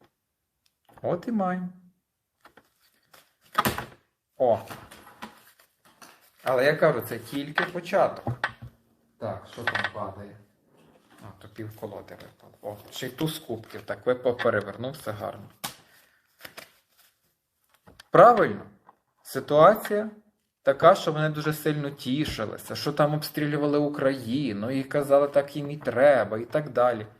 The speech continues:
Є час розкидати каміння, і є час його збирати.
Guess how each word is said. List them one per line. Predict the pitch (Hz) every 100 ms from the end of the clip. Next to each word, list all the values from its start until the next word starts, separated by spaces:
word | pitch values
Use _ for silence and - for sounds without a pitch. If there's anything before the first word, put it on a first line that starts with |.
| _ _ _ _ _ _ _ _ _ - - -
Є | 120 131
час | 123 120 110
розкидати | 110 107 - 107 156 180 -
каміння, | 107 98 98 -
і | 123
є | 139 156
час | 139 135 -
його | 123
збирати. | 113 113 104 92 -